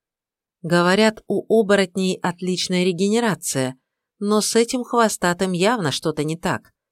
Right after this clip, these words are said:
Уже натекла приличная лужица артериальной крови, а он и не думает исцеляться. Я действую на автомате,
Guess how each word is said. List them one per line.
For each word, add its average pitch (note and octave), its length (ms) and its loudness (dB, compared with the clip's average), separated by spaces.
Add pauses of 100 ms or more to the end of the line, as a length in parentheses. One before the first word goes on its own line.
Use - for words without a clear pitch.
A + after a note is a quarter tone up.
(280)
Уже G3 460 2 (240)
натекла G#3+ 540 0
приличная G#3+ 680 0
лужица F3 520 -2
артериальной F#3 680 0
крови, D3 500 0 (300)
а A#3 180 2
он A#3 140 2
и A3 60 4
не F#3+ 120 0
думает E3+ 460 0
исцеляться. - 800 -4 (680)
Я C4 240 2
действую C#3+ 500 0
на C#3 140 0
автомате, G3+ 640 0